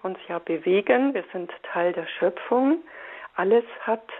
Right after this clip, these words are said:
eine Ordnung, eine Schöpfungsordnung. Dort sind aufgehoben auch die Werte. Und wer da gerne mal ein bisschen nachlesen möchte, findet wunderbare Worte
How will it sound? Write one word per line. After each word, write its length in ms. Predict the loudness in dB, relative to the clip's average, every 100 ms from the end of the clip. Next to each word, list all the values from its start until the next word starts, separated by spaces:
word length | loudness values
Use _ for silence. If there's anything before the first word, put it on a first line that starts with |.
| -10
eine 320 | -4 -2 -2 2
Ordnung, 580 | 4 4 0 0 0 0
eine 180 | -2 -2
Schöpfungsordnung. 1400 | 0 -2 -2 -4 -4 -4 -2 2 0 2 4 6 8 6 2 -12 -14 -14 -14 0
Dort 220 | 0 2 -4
sind 220 | -2 2
aufgehoben 720 | 2 2 -2 0 0 -2 -2
auch 220 | -2 -2
die 200 | -6 -8 2
Werte. 680 | 6 8 6 2 -2 -2 -4 -14 -16 -16 -16 -10
Und 160 | -4 2
wer 140 | 2
da 120 | 2
gerne 380 | 0 2 4 4
mal 120 | 2
ein 80 | 2
bisschen 360 | 0 -2 -4 0
nachlesen 720 | 0 2 2 2 0 -4 -6
möchte, 540 | -2 4 6 6 2 -2
findet 460 | 0 -2 -2 -2 2
wunderbare 680 | 6 6 4 2 0 0 0
Worte 540 | 2 2 4 4